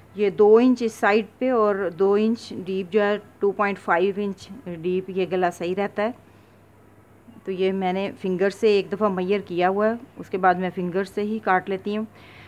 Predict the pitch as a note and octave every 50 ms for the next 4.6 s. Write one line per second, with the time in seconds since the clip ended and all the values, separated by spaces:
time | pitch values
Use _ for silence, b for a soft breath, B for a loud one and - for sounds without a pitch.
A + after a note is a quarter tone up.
0 | B B - A3+ A3 - G#3+ G#3+ A3 A#3 B3+ A3 F3+ F#3+ F#3 F3+ F#3+ G#3+ G#3+ A#3
1 | A#3 A#3 A#3 A#3 A#3 A3+ - B3 B3 B3+ B3 - - _ _ - - - - -
2 | - - - - - - - - - - - - - - - - - - - -
3 | - - - - - - - - - - - - - - - - - - - G3
4 | G3+ F#3+ F#3 F#3 A3 G#3+ A3+ A3+ A3 G#3 A3 A3